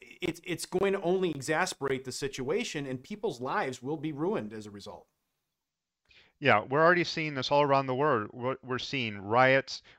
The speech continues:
Speaker 2: we're seeing energy rationing, even in the wealthiest countries, in, in Germany and parts of Europe. If you live in a multifamily building, uh, some of these buildings, they're telling you you can't take hot showers at certain times of the day, and they're turning off,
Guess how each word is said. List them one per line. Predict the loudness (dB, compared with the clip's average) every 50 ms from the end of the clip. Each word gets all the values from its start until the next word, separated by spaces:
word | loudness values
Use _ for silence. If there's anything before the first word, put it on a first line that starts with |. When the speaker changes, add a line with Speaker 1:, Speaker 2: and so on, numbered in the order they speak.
| -6
Speaker 2:
we're | -4 -4
seeing | -4 -2 -4 -2 -2 -2 -4 -6 -4
energy | -4 -2 0 0 -2 -2 -2 2
rationing, | 4 6 6 6 6 4 0 -4 -4 -4 -6 -6
even | -6 -4 0 0 2 2
in | 0 0 0
the | 0
wealthiest | 2 4 4 4 2 0 -4 -6 -4 -4
countries, | -4 -6 -6 -4 -4 -4 -4 -4 -4
in, | -6 -8 -6
in | -6 -8 -6 -6 -4
Germany | -2 0 0 0 0 0 -2 -2
and | -4 -4 -2
parts | -2 -2 -2 -2 -6
of | -8 -6
Europe. | -4 0 2 4 4 4 4 0 -20 -20 -20 -20 -20 -20 -20 _ _ _ _ _ _
If | -2 -2 -2 -2
you | -2 -2 2
live | 6 6 6 6
in | 6 4
a | 4
multifamily | 4 4 2 2 0 -2 -2 -2 -2 0 0 -2 2
building, | 4 4 6 6 4 4 2 0 0 0 -2
uh, | 0 0 0 0
some | 0 -2 -2 -2 -2
of | -2
these | -4 -4 -2
buildings, | 2 4 4 4 4 2 -2 -4 -4 -4
they're | -6 -4
telling | 0 2 2 2 2 2 -4 -4
you | -4 -4
you | -4 -6 -8 -8
can't | -6 -4 -4 -4 -4
take | -4 -4 -4 0
hot | 0 0 0 0
showers | 0 0 2 2 2 0 -2 -4 -6
at | -8 -4
certain | -4 -4 -6 -6 -4
times | -2 -2 -2 -2 -2 -4
of | -2
the | 0 2
day, | 4 6 6 6 6 2 -2 -14 -16 _ -6
and | -2 0
they're | 0 0
turning | 0 -2 0 0 0 0 2 4
off, | 6 6 6 6 6 4